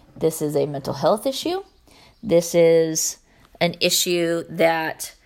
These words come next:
we need to address I mean, do we need to start having kindness classes?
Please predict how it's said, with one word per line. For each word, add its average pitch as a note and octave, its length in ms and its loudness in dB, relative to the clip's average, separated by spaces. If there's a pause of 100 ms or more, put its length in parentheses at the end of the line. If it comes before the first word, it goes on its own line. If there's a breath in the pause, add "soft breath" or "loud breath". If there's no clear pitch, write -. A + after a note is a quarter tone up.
(500 soft breath)
we F3+ 180 -6
need F3 220 -8
to F3+ 320 -4
address F3+ 800 0 (1120 soft breath)
I - 60 -8
mean, D#3 440 -6
do D#3 140 -2
we E3 80 -4
need E3+ 140 -4
to - 60 -4
start F3+ 200 -4
having E3+ 440 -6
kindness G3 580 -6
classes? B3+ 520 -2